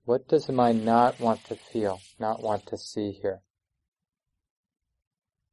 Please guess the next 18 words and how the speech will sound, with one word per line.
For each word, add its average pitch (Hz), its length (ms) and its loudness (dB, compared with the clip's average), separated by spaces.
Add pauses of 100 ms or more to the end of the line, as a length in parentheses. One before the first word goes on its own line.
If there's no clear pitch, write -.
(280)
And 123 120 4
then 135 180 4
once 180 560 6 (440)
the 131 60 -2
mind 131 460 6 (460)
opens 135 560 8
and 110 140 0
starts 123 380 4
to 117 120 -2
see 139 280 0
something - 460 -2
that 107 120 2
it 113 80 2
wasn't 110 360 2
seeing 110 280 0
a 107 40 -2
moment 107 400 0
before, 117 600 8